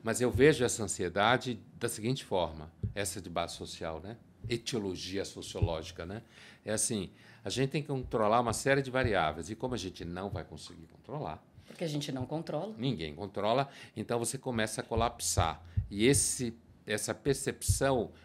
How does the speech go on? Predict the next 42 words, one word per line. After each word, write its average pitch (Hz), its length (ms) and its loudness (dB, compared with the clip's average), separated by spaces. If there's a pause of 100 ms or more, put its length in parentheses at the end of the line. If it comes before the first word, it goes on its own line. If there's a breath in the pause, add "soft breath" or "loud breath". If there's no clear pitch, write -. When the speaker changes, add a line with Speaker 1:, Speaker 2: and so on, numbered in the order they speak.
(120)
Speaker 1:
do 90 120 -8
colapso 98 800 0 (400 loud breath)
é 110 460 6
um 123 100 0
trigger, 117 640 2
é 120 80 2
um 117 120 2
gatilho 139 880 4
pra 143 160 0
você 120 560 2 (340 loud breath)
entrar 113 640 4
em 92 60 -4
ansiedade, 127 720 4
porque - 140 -8
você 120 80 -2
não 107 100 -2
vai 95 100 0
conseguir 95 360 -8
controlar, 131 480 4
então 143 180 0
você 113 180 -4
quer 107 140 -2
descobrir 98 400 -6
como 98 240 -6
controlar, 123 580 4 (220 loud breath)
então 131 240 0
você 139 140 -2
começa 123 360 -2
a 127 40 -6
tentar 117 600 0 (200 loud breath)
achar 110 340 2
dicas 95 680 -4
nas 90 200 -8
redes, 98 480 -4
inclusive, 87 440 -10
de 113 100 -8
como 123 220 -2
aprender 117 320 -2
a - 440 -4
controlar 113 380 2
a 110 40 6
ansiedade. 110 540 0